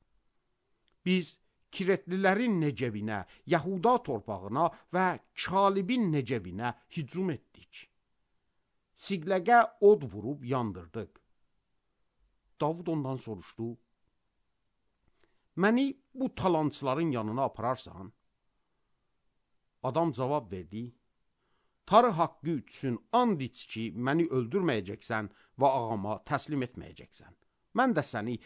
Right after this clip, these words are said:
talançıların yanına apararam." O, Davudu talançıların yanına endirdi. Bu zaman onlar hər yana yayılmışdılar. Filistli və Yahuda diyarından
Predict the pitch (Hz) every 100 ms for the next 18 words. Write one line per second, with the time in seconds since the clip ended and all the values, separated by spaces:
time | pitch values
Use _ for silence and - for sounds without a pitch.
0 | - - 170 160 - 139 127 143 165 127
1 | 107 90 135 - 85 80 - _ _ _
2 | _ _ _ _ _ _ _ _ _ _
3 | _ _ _ _ _ _ _ _ _ _
4 | _ _ _ _ _ - 139 127 104 117
5 | 98 95 98 90 _ _ - 151 143 127
6 | 147 135 170 165 120 92 87 101 - -
7 | _ _ _ - - 202 208 226 208 202
8 | 190 190 196 196 - - 220 262 220 214
9 | 208 202 175 156 135 165 - - - -
10 | _ _ _ _ _ _ _ - 180 180
11 | - - 170 180 160 156 113 160 143 180
12 | 139 214 190 147 147 123 110 104 135